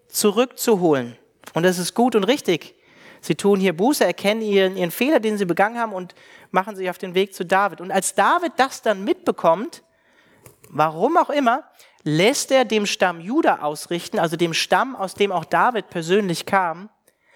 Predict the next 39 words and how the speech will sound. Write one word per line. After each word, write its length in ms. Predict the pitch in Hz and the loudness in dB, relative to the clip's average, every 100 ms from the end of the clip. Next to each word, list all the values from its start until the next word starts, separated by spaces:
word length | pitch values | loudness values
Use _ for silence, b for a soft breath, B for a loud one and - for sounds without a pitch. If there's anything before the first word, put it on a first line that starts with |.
| B B B B | B B B B
warum 340 | 170 190 277 | 2 2 2
denn 120 | 269 | 0
erst 300 | 196 226 - - | 0 -2 -4 -4
Israel 540 | 311 427 - 208 180 165 | 2 2 2 0 0 -2
zuerst 640 | 180 156 160 156 - - | -4 0 0 -2 -16 -20
zu 200 | - - | -10 -2
ihm 180 | 175 151 | 0 0
kommen 220 | - 151 | 0 -2
sollte, 340 | 147 139 143 151 | 2 0 0 -4
um 80 | 147 | -4
ihn 140 | 143 | -2
wieder 180 | 143 139 | 0 -2
zum 180 | - - | -4 -8
König 380 | 147 147 139 - | -2 -2 -2 -6
zu 120 | 135 | -2
machen, 260 | 131 - | -2 -4
also 140 | 139 135 | -10 -4
die 120 | 135 | -2
restlichen 400 | 156 196 147 139 | -2 -2 -8 -8
Stämme. 400 | - 143 147 196 - B B B B B B B B B - | -2 0 0 -2 -6 B B B B B B B B B 0
Und 500 | 170 185 175 - - | 0 0 -6 -6 -2
das 140 | 160 | -2
ist 80 | 170 | 0
eigentlich 280 | - 165 170 | -4 -4 -6
ein 120 | 165 | -12
ziemlich 500 | - 190 220 226 - | -4 0 0 0 2
unweises 640 | 180 220 196 185 - - - | 2 2 2 0 -4 -8 -4
Handeln 400 | 160 175 220 214 | -4 -2 -4 -2
von 240 | - 147 | -4 0
David. 380 | 143 160 233 240 _ | 0 0 0 -4 _
Wir 160 | - 156 | -8 -4
wissen 180 | 170 190 | -2 -2
nicht 140 | 175 | -2
genau, 300 | 190 180 170 | 0 0 0
warum 240 | 151 151 220 | 0 2 2
er 80 | |
das 180 | 202 180 | 0 -2
getan 400 | - - 170 202 | -6 -4 -2 0
hat. 140 | 233 | 0